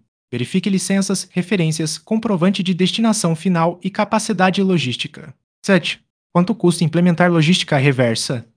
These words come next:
Varia conforme escopo, comece com ações básicas e escale conforme retorno e volumes. Oito. Como treinar sua equipe? Treinamentos curtos e práticos,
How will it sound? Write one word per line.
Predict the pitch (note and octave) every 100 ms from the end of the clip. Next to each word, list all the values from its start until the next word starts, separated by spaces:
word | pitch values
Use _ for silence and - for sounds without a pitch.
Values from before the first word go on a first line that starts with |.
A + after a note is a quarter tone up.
| _ _
Varia | C#3+ D#3 F3
conforme | F#3 F3+ F3+ F#3+
escopo, | A3 - - E3 D3+ D3 _
comece | F3+ D#3 D3 -
com | -
ações | E3 - E3+ D3+
básicas | C#3+ C#3+ C#3+ D#3+ - -
e | A3+
escale | A3 - F3 E3+
conforme | F3 F3+ F3+ F3 F3+
retorno | D#3+ F3+ F3+ F3 D#3+
e | -
volumes. | D#3 D#3+ D3+ A#2 G#2 - - _ _ _
Oito. | F3 C3+ B2 - _ _ _
Como | - C4
treinar | B3 E3+ C3 A#2+
sua | - F#3+
equipe? | F#3 E3+ D3+ A#2 A#2+ _ _ _
Treinamentos | D3 E3+ E3+ F3+ F#3+
curtos | - E3+ E3 F#3
e | F3+
práticos, | F#3 D#3 D#3 - B2+ -